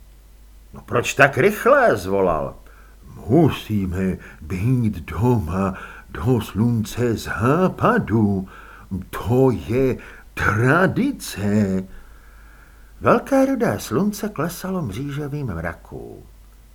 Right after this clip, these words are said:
No, tak ho nech, když to tomu chudákovi dělá radost,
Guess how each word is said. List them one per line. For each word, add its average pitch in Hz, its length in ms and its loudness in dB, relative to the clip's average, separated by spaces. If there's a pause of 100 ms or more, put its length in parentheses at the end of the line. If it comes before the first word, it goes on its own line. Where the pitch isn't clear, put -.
(140)
No, 104 360 2 (360)
tak 170 180 -4
ho 220 260 -4
nech, 131 500 -4 (320)
když 123 240 -8
to 240 140 -4
tomu 240 340 -4
chudákovi 185 760 -6
dělá 95 460 -6
radost, 101 720 -8